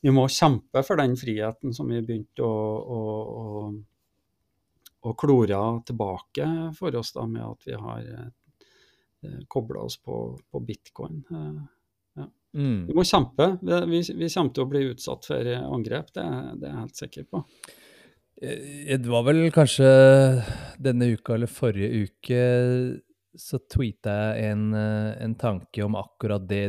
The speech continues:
Speaker 2: du sier da, og det var jo, <clears throat> vi kommer jo til å, å, å oppleve angrep, som du sier, ikke sant? Men for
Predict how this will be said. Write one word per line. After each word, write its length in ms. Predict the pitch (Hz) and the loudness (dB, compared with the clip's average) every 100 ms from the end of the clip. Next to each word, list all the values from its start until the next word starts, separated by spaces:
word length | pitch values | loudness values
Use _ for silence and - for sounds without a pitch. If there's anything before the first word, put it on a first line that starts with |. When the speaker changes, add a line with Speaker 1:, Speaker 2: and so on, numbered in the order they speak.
| 101 | -4
Speaker 2:
du 20 | |
sier 360 | - 131 98 120 | -4 -4 -2 2
da, 140 | 139 | 2
og 80 | 120 113 | 2 0
det 120 | 131 | 0
var 320 | 120 104 101 | 2 2 2
jo, 160 | 110 117 - _ - - - _ _ - | 2 2 -2 _ -20 -20 -20 _ _ -6
<clears throat> 60 | 80 82 - - - _ _ _ _ _ _ - 139 | -2 2 2 0 -6 _ _ _ _ _ _ -2 -2
vi 80 | |
kommer 360 | 139 170 135 127 | 6 6 8 4
jo 60 | 139 | 4
til 220 | 143 120 123 | 0 0 -4
å, 140 | 147 127 | -2 2
å, 440 | 127 127 127 135 131 | 4 4 2 0 -2
å 180 | 147 135 139 139 - _ | -2 -2 -4 -8 -16 _
oppleve 400 | 113 - 120 117 | -12 -4 -4 -2
angrep, 520 | - 110 90 85 87 - | -2 -2 -4 -8 -8 -4
som 160 | 107 | -2
du 60 | 107 | -2
sier, 340 | - 104 80 | -4 -6 -6
ikke 160 | 92 95 | -8 -2
sant? 300 | 113 147 _ - _ - | -2 -2 _ -20 _ 0
Men 220 | 123 127 - | 2 0 -6
for 280 | - - 107 | -4 2 2